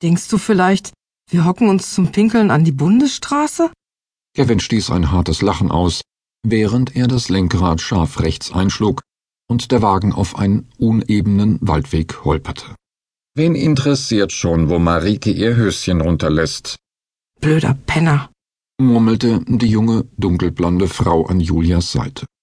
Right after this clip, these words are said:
Speaker 2: Sie starrte aus dem Fenster, wo der dunkle Wald vor ihren Augen auf und abtanzte,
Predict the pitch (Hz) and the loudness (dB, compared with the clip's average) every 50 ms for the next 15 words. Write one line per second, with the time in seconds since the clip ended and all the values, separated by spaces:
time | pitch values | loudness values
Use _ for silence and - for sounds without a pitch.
0 | _ _ - 82 80 - 101 92 - - - 104 104 101 - 104 107 101 - - | _ _ -8 -8 -4 -2 -2 -2 -2 -2 -2 -2 0 0 -2 -2 -2 -2 -2 -2
1 | 107 101 87 - - 101 101 98 87 - - - 104 98 107 110 110 104 - - | -4 -4 -4 -2 -2 0 0 0 -2 -2 -2 -2 -2 0 0 0 -2 -2 0 0
2 | 104 98 - 110 95 80 82 92 92 92 87 - - - 98 90 - 98 104 85 | -2 -2 0 0 0 2 2 2 2 2 0 -2 -4 -4 -4 -2 -2 -2 -2 0
3 | 95 92 - - 90 92 92 80 85 95 - - 85 80 76 - - - - - | 0 -2 -2 0 0 2 2 2 0 -2 0 0 0 0 0 -2 -2 -4 -4 -4
4 | - - - - - - - - - - - - - | -4 -6 -8 -8 -10 -10 -10 -8 -8 -10 -10 -8 -10